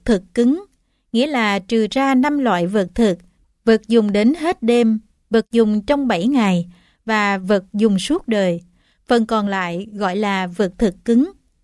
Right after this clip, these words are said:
Vật thực mềm, nghĩa là năm loại vật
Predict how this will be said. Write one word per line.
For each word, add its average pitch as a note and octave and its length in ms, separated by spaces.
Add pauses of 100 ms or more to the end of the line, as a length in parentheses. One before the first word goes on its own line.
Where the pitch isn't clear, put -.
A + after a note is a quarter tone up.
(880)
Vật G3+ 260 (100)
thực G#3 280
mềm, G3 400 (520)
nghĩa A#3 120
là G#3+ 340
năm B3 320
loại F#3 280
vật F#3 240